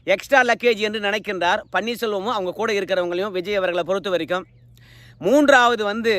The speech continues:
பன்னீர்செல்வம் அவர்கள் தனியா கட்சி தொடங்குவாரா? சான்ஸ் கிடையாது. புரட்சி பயணம் போப் போறான்னு சொன்னாரு, போவாரா? இது வரைக்கும் ஏதாவது அறிவிப்பு வந்திருக்குதா? என்னைக்கு போக போறாரு?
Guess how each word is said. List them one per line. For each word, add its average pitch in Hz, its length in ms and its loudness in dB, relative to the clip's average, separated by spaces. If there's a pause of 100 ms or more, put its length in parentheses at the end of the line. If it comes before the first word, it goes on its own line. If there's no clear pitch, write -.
(300)
பன்னீர்செல்வம் 233 440 -2
அவர்கள் 185 420 -4
தனியா 214 300 0
கட்சி 196 260 -2
தொடங்குவாரா? 190 420 0 (360)
சான்ஸ் 180 340 0
கிடையாது. 170 440 0 (920)
புரட்சி 277 340 2
பயணம் 247 280 2
போப் 233 220 4
போறான்னு 226 280 2
சொன்னாரு, 190 320 0 (680)
போவாரா? 202 440 4 (680)
இது 214 200 -6
வரைக்கும் 233 440 2
ஏதாவது 226 300 2
அறிவிப்பு 208 340 -2
வந்திருக்குதா? 185 360 0 (680)
என்னைக்கு 233 380 -2
போக 233 260 -4
போறாரு? 170 420 -2